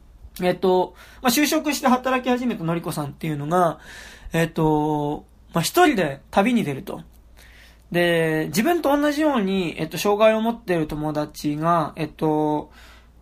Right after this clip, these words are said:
広島に住んでいて、で、のりこさんは熊本に住んでるんですけど、まあ、その子に会いに行きたいから、えっと、一人で、まあ、旅行に行くと。で、お母さんは、まあ、その、のりこさんは、えっと、お母さんと二人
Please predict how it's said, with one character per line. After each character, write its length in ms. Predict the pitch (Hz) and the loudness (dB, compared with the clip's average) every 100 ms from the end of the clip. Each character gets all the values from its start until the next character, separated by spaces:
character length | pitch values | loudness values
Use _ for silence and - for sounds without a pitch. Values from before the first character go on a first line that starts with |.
| - - - - | -20 -20 -20 -4
広 260 | 220 226 | 2 2
島 200 | 240 233 | 2 0
に 80 | 226 | 0
住 160 | 233 208 | -2 -2
ん 60 | |
で 100 | 151 | -2
い 80 | 131 | -4
て、 360 | - 147 135 - - - | -4 -2 -4 -10 -18 -10
で、 160 | 170 | -4
の 120 | 175 311 | 0 0
り 80 | |
こ 100 | 302 | 2
さ 140 | 214 175 | 0 0
ん 80 | 170 | 0
は 80 | |
熊 200 | 165 175 | 0 0
本 200 | 185 190 | 0 0
に 80 | 185 | -2
住 140 | 185 180 | -2 -2
ん 40 | |
で 80 | 156 | -2
る 80 | 135 | -6
ん 40 | |
で 60 | 131 | -8
す 80 | |
け 120 | - 151 | -6 -2
ど、 180 | 156 | -2
ま 80 | 160 | -2
あ、 20 | |
そ 120 | 170 233 | 0 2
の 120 | 294 | 2
子 120 | 269 | 2
に 100 | 185 | 4
会 160 | 220 247 | 4 2
い 20 | |
に 120 | 180 | 0
行 100 | 156 | -4
き 60 | - | -2
た 140 | 170 | -2
い 40 | 160 | -2
か 140 | 160 | 2
ら、 320 | 226 208 - - - - - | 6 6 4 -4 -20 -16 -4
え 100 | 165 | -2
っ 80 | 165 - | -2 -8
と、 540 | - 156 151 151 151 151 | -2 0 2 2 0 -2
一 200 | - 320 | 0 2
人 140 | 254 | 4
で、 240 | 151 - - - - - - - - - - - - | 0 -6 -10 -16 -16 -18 -20 -18 -18 -20 -20 -20 -8
ま 100 | 156 | -6
あ、 80 | 143 - - | -6 -12 -2
旅 140 | 180 | 0
行 200 | 190 240 | 4 4
に 300 | 247 240 240 - | 4 0 -4 -10
行 120 | 196 | -10
く 40 | - | -6
と。 260 | - - - - - - - - | -8 -8 -14 -20 -20 -20 -20 -2
で、 60 | 185 | 2
お 60 | |
母 220 | 180 320 339 | 8 8 8
さ 160 | 185 | 2
ん 80 | 143 | 0
は、 320 | 147 147 - - - | 0 -2 -4 -8 4
ま 100 | 190 | 4
あ、 60 | |
そ 100 | 190 | 4
の、 160 | 170 165 | -4 -2
の 100 | 262 | 0
り 60 | 302 | 2
こ 80 | |
さ 120 | 240 160 | 2 2
ん 80 | |
は、 100 | 147 | 0
え 40 | 151 | -2
っ 20 | |
と、 100 | 165 | -2
お 40 | 170 | 4
母 140 | 285 | 4
さ 100 | 214 | 2
ん 40 | |
と 80 | 151 | -4
二 40 | |
人 120 | - | 0